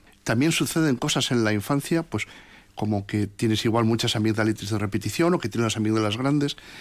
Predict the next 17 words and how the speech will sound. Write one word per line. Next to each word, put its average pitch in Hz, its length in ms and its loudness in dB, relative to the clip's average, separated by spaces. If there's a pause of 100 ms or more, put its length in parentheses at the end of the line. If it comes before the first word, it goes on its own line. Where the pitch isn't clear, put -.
(200)
y 143 100 2
eso 127 180 2
te 117 120 0
condiciona 117 500 2
en 110 100 2
tu 113 120 0
vida 110 140 4
infantil. 104 560 0 (220)
Es 147 140 0
que - 200 -2 (460)
hasta 120 280 -2
hace 156 160 0
bien 156 180 4
poco 165 300 2
no 151 180 4
le 139 100 4
dábamos 131 440 2